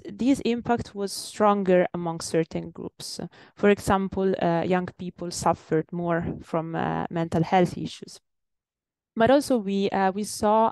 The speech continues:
um, an intersection of two different phenomena. So on the one hand, there was an increase in the,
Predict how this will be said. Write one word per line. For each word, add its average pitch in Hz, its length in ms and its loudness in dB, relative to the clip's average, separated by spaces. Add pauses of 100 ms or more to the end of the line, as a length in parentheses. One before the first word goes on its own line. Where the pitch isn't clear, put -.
um, 180 600 -6 (540)
an 196 80 2
intersection 214 640 2
of 196 120 -6
two 233 140 -8
different 220 340 -2
phenomena. 180 500 -2
So 220 140 -2
on 208 120 2
the 208 100 4
one 240 160 2
hand, 254 500 0
there 196 120 2
was 196 180 0
an 196 100 -4
increase 254 640 0
in 208 160 -4
the, 190 240 0